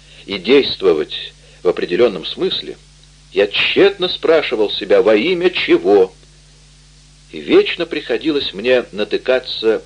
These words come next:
на непроницаемую стену. Я чувствую свою уверенность, чувствую, что существую, чувствую, что поступаю законно,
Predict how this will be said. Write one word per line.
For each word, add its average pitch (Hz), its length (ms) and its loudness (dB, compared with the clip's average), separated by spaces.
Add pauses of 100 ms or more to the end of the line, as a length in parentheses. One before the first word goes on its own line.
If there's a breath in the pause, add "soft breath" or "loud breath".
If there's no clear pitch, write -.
на 95 100 -6
непроницаемую 131 960 -6
стену. - 500 -8 (1400 soft breath)
Я 143 200 4
чувствую 165 640 0
свою 135 380 0
уверенность, 90 880 -4 (420 loud breath)
чувствую, 160 640 -2
что - 220 2
существую, - 840 -6 (680 loud breath)
чувствую, 175 640 2
что 151 180 2
поступаю 143 540 0
законно, - 580 0